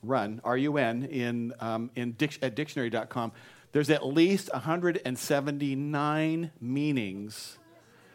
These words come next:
for just the word run, okay? Like, for example, the verb, we use it as a verb. We're gonna run with our legs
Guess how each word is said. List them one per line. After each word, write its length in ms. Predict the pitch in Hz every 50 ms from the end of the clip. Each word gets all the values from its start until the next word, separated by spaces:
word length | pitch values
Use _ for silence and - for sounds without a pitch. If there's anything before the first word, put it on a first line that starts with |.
| -
for 120 | - - 196
just 180 | 180 180 -
the 80 | - 175
word 200 | 170 180 180 165
run, 380 | 170 190 185 143 110 90 - -
okay? 300 | 135 135 - 151 147 151 - - - - -
Like, 180 | - 143 143 143
for 100 | 165 151
example, 420 | 131 139 147 147 147 135 123 113
the 160 | 117 113 147
verb, 280 | 143 135 147 139 131 123
we 80 | 139
use 100 | 139 139
it 80 | 156 143
as 100 | 151 156
a 40 | 151
verb. 220 | 139 135 131 127
We're 120 | 135 127 127
gonna 120 | 117 110
run 240 | 110 120 135 165 196
with 140 | 196 180 185
our 100 | 160 151
legs 500 | 151 151 143 143 151 165 170 - -